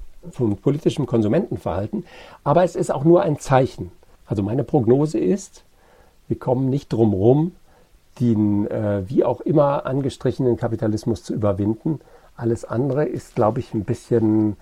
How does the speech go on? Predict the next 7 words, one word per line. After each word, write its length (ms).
Eine, 220
eine 180
falsche 500
Macht 680
den 240
Nutzerinnen 600
zuzuschreiben, 920